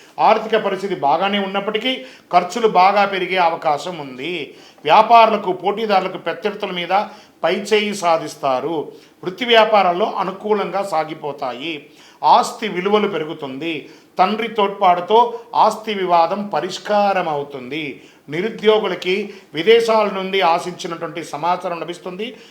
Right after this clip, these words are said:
మంచి ఉద్యోగం వస్తుంది. హెచ్ వన్ బి వీసా లేదా మీకు వీసా రాకుండా రిజెక్ట్ అయినవి, అవన్నీ కూడా కలిసి వచ్చే అవకాశాలు ఉన్నాయి. ఉద్యోగ, వివాహ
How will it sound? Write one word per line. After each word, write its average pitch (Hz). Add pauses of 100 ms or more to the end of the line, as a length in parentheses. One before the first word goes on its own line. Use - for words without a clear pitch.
(180)
మంచి 208
ఉద్యోగం 202
వస్తుంది. 196
హెచ్ 185
వన్ 240
బి 226
వీసా 185 (440)
లేదా 185
మీకు 185
వీసా 170
రాకుండా 185
రిజెక్ట్ 190
అయినవి, 170 (180)
అవన్నీ 165
కూడా 170
కలిసి 165
వచ్చే 170
అవకాశాలు 139
ఉన్నాయి. 135 (360)
ఉద్యోగ, 170
వివాహ 151